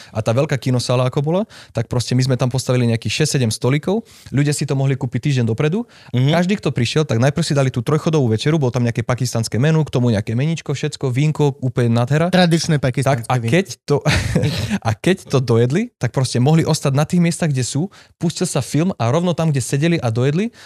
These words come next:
Speaker 1: tak mohli si celý večer doobjednávať ďalšie drinky, sedieť tam a priamo ak sedeli, tak
Speaker 2: Mhm.
Speaker 1: pozerali ten film. To bolo fakt akože super. A to bolo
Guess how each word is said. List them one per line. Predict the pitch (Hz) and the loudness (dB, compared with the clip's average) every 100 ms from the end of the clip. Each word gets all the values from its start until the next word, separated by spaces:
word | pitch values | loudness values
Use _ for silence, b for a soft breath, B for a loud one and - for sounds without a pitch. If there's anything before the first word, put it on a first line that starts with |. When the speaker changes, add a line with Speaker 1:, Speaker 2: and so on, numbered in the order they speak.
| B | B
Speaker 1:
tak | 123 | 0
mohli | 127 139 | 2 2
si | 147 127 | 2 -2
celý | - 143 139 | -4 -2 0
večer | 135 139 | 0 -2
doobjednávať | 123 135 131 123 120 113 | 0 0 2 0 0 0
ďalšie | 117 117 | -2 -2
drinky, | 113 139 170 180 180 | 0 0 0 -4 -6
sedieť | - 156 139 127 | -4 -2 0 0
tam | 143 | -2
a | 117 | 0
priamo | - 170 | 2 2
ak | 175 | 2
sedeli, | - 135 147 | 0 0 0
tak | 135 120 | 0 -2
Speaker 2:
Mhm. | 113 | 0
Speaker 1:
pozerali | 127 139 131 | 2 2 2
ten | 117 | -2
film. | 107 110 101 | -2 -4 -4
To | - | -4
bolo | 120 127 | -2 -2
fakt | 156 147 | 0 -2
akože | 135 131 | -2 -2
super. | 120 110 101 104 B B B B B | -2 -4 -6 -8 B B B B B
A | 110 | -4
to | - 135 | 0 0
bolo | 135 139 135 131 131 | 2 0 2 2 0